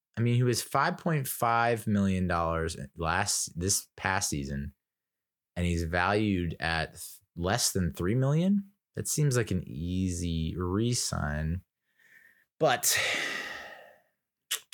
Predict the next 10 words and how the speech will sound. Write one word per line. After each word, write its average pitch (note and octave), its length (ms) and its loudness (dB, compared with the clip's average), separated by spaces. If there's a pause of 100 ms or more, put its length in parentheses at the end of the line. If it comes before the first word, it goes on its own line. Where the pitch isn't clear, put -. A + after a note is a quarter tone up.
(720)
I E2+ 60 -2
don't E2 120 -2
know. D#2 200 -2 (920)
Odds D3 280 2
are, A#2 400 2 (160)
you G#2+ 120 -2
know, F#2 160 2
I, F#2+ 340 0
I - 100 -4
mean, F#2 420 2